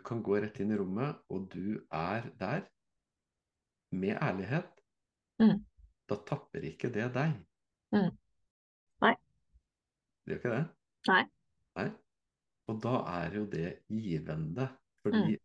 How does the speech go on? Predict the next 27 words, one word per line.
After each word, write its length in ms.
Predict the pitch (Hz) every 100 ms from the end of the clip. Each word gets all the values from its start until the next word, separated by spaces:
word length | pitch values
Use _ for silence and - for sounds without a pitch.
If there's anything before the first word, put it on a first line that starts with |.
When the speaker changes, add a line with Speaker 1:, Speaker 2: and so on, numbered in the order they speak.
| -
Speaker 1:
den 280 | 90 87 95 -
naturen 880 | 107 117 - - 104 98 90 127 - -
i 80 |
seg 260 | 98 131 131
selv 400 | - 151 101 - _ _ _ _ _
Speaker 2:
Mm. 240 | - 220 214 _ _ _ _ -
Speaker 1:
er 260 | 82 80 104
givende. 640 | 110 127 95 104 131 135 -
Altså, 180 | - 98
natur 800 | 101 123 127 - - 113 147 143 - _ _ _ _ _
er 160 | 87 101
givende. 500 | 127 113 90 107 131
Se 180 | - 120
ut 60 | 120
gjennom 200 | 107 120
vinduet. 440 | 123 98 139 - - - - _ -
Det 200 | 104 -
treet 380 | - 92 92 87
som 160 | 123
står 300 | 117 - 104
der, 220 | 113 117 - _ _ _ _ _ - - - _
som 140 | - 101
nå 200 | 95 92
snart 300 | 104 - 80
mister 380 | 104 113 - -
bladene 340 | 107 113 71 76
sine, 380 | 85 95 147